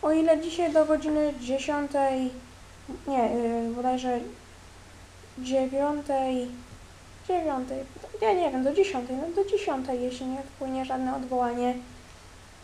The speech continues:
yy, Starix jest po prostu zdyskwalifikowanym człowiekiem. No i może być na siebie zły, że powiedział dyskwalifikację, a teraz się z niej nie wycofał.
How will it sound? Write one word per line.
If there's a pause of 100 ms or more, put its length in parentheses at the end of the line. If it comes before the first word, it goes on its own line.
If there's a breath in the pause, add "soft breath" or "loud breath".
yy,
Starix
jest
po
prostu
zdyskwalifikowanym
człowiekiem. (760)
No
i
może
być
na
siebie
zły,
że
powiedział
dyskwalifikację,
a
teraz
się
z
niej
nie
wycofał.